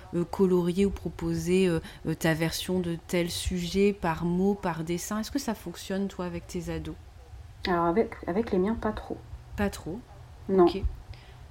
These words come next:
Speaker 1: Et donc, c'est plutôt les manips, finalement, qui, qui, qui fonctionnent pour toi ?
Speaker 2: Ouais. Bah, c'est vrai qu'avec, euh, avec mes ados à moi, euh, alors quand il y a pas de,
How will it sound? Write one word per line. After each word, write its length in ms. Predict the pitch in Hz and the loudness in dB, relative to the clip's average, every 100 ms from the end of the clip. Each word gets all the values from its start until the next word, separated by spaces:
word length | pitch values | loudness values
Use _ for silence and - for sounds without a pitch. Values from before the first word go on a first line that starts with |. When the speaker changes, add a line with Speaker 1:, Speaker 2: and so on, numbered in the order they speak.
| - - - - - | -18 -18 -18 -14 -4
Speaker 1:
Et 60 | 190 | -2
donc, 140 | 190 | 0
c'est 140 | - 170 | -2 -6
plutôt 440 | - 214 - 240 | -6 -8 -2 0
les 220 | 226 160 | 2 2
manips, 480 | 151 151 190 233 233 | 0 0 2 2 0
finalement, 440 | - 170 160 165 | -6 -6 -4 -4
qui, 200 | 180 - - - - | -6 -12 -16 -16 -14
qui, 320 | - 165 165 | -12 -10 -10
qui 160 | - 180 | -10 -10
fonctionnent 580 | - 180 - 175 156 | -8 -8 -8 -8 -8
pour 220 | 151 - - | -10 -14 -14
toi ? 160 | - - - - - - - | -16 -16 -18 -18 -18 -2 8
Speaker 2:
Ouais. 180 | 190 - - - - - - | 8 8 -4 -6 -4 -2 -2
Bah, 60 | |
c'est 60 | 175 | 6
vrai 120 | 220 | 8
qu'avec, 400 | 240 208 202 202 | 8 8 6 4
euh, 380 | 196 185 180 180 | 6 6 8 6
avec 240 | - 180 175 | 6 4 6
mes 240 | 208 233 | 8 10
ados 220 | 220 202 | 10 10
à 100 | 190 | 10
moi, 400 | 180 185 208 240 - - - - - | 10 8 10 8 4 -4 -4 -8 0
euh, 720 | 170 175 175 170 170 170 170 | 4 6 8 8 8 8 6
alors 180 | 165 165 | 6 4
quand 260 | - 214 - | 2 0 4
il 40 | |
y 40 | |
a 40 | 196 | 2
pas 440 | - 202 202 202 | 4 4 6 4
de, 380 | 170 165 160 156 | 2 0 0 0